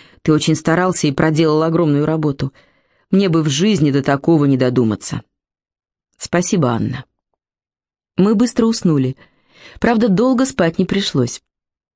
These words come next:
Проснувшись, я увидела, что небо совсем черное. Похоже, было далеко за полночь.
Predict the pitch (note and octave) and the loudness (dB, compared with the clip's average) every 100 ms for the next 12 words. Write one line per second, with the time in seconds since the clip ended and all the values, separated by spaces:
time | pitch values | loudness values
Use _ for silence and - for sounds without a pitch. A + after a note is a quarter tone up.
0 | _ - F3+ F#3 B3+ C4+ A#3+ - F3+ F3+ | _ -2 0 2 0 0 -2 0 0 2
1 | F#3+ G#3 G#3+ G3+ - E3 G3 F#3+ - F3+ | 0 0 0 -2 0 0 2 0 -4 -4
2 | - G3 - E3+ C3+ C3 - - _ _ | -2 -2 0 0 0 -4 -8 -14 _ _
3 | _ - - - _ A3 A3 C4 A3+ G#3+ | _ -20 -20 -20 _ -4 0 0 0 0
4 | F#3 A3 A3 F3+ G3 G#3 G#3+ G#3 G3+ - | 2 2 0 0 0 0 0 0 -2 -2
5 | A#2+ - - | -2 -2 -6